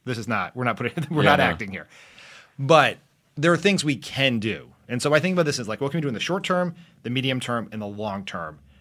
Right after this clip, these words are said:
Speaker 1: to deal with this massive problem? So short term is blow up the fucking phone lines at the Senate.
Speaker 2: Yeah.
Speaker 1: Show up at offices, do it in Maine, do it in Arizona, do it in Alaska,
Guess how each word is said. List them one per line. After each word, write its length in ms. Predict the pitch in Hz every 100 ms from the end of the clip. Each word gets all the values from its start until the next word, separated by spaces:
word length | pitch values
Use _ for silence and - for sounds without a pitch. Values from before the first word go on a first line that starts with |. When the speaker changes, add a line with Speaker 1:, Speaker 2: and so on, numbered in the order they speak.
| -
Speaker 1:
to 80 | 120
deal 220 | 120 113
with 180 | 104 -
this 400 | 98 - - - _ - -
massive 580 | 120 110 107 98 101 -
problem? 360 | - 65 - - - _ _ -
So 180 | - 135
short 280 | - 196 -
term 240 | 170 135
is 300 | 113 101 - _ _ _ _
blow 280 | - 127 143
up 200 | 156 156
the 100 | 143
fucking 540 | - - 135 127 120 110
phone 260 | 120 117
lines 260 | 107 104 95
at 80 | 95
the 80 |
Senate. 340 | 95 87 78 - _ _
Speaker 2:
Yeah. 220 | 98 85 78 _ _
Speaker 1:
Show 260 | - 151 143
up 120 | 139
at 100 | 117
offices, 720 | - 123 - 139 151 147 - - _ _ -
do 180 | 127
it 80 | 120
in 240 | 107 98 107
Maine, 460 | 143 143 143 135 117
do 200 | 98 120
it 120 | 104 -
in 140 | 90
Arizona, 720 | 101 95 95 143 151 143 127 - _ _
do 220 | 120 117
it 200 | 110 104
in 480 | 113 101 95 90 90 -
Alaska, 600 | 113 135 135 - 131